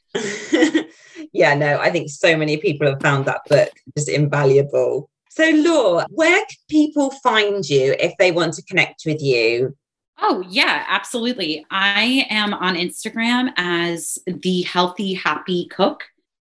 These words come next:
Speaker 2: And that's really my public platform at this time for interacting with folks. I have a really lovely and supportive community there. I have this tagline where I, I say I'm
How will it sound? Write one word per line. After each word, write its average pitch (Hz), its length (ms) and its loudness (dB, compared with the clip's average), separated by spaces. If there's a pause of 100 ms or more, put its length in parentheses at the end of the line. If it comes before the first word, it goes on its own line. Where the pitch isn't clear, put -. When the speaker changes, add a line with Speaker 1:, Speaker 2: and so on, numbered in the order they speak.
(160)
Speaker 2:
And 208 180 -2
that's 214 340 -2
really 240 580 -2
my 190 180 0
public 185 520 -4
platform 175 600 -2
at 170 140 0
this - 200 -6
time 170 300 -4
for 180 140 0
interacting 170 720 -2
with 170 280 -4
folks. 175 360 -6
I 165 140 -2
have 165 280 -4
a 175 340 2 (460)
really 214 280 2
lovely 180 640 -2
and 185 160 -4
supportive 170 720 -2 (320)
community 165 680 0
there. 156 480 -2
I 170 80 0
have 170 260 -4
this - 180 -12 (180)
tagline 170 600 -2
where 170 120 0
I, 156 240 -4 (300)
I 180 60 -6
say 185 280 0
I'm 170 240 -4